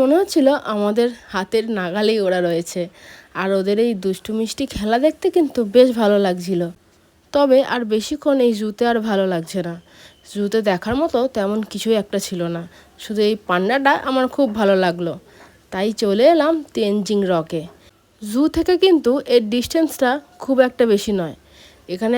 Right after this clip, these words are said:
একটা বিশাল বড় পাথর রাখা হয়েছে, সেখানে সবাই দড়ি দিয়ে ক্লাইম্বিং করতে পারছে। আর এখানে ওঠার সুযোগ কিন্তু মিমি একদম ছাড়েনি, তাই ঝটপট এখানে উঠে পড়লো। আচ্ছা,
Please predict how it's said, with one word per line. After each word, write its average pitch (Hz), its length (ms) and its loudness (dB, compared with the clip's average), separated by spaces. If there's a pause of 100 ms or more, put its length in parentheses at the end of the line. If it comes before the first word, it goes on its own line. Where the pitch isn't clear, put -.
একটা 254 180 -2
বিশাল 220 360 0 (140)
বড় 233 160 2
পাথর 226 360 -2 (100)
রাখা 240 180 -2
হয়েছে, 277 320 2 (500)
সেখানে 233 340 -2
সবাই 269 340 2 (560)
দড়ি 233 320 2
দিয়ে 269 120 6
ক্লাইম্বিং 202 440 0 (100)
করতে 185 220 -4
পারছে। 175 380 -6 (580)
আর 196 240 -4 (120)
এখানে 208 320 0
ওঠার 226 340 0
সুযোগ 233 460 -2
কিন্তু 294 280 2 (180)
মিমি 220 200 2
একদম 190 420 0 (120)
ছাড়েনি, 175 400 -2 (500)
তাই 190 140 -4 (140)
ঝটপট 269 440 -2
এখানে 247 360 2
উঠে 196 240 -2
পড়লো। 170 380 -4 (640)
আচ্ছা, 190 240 -6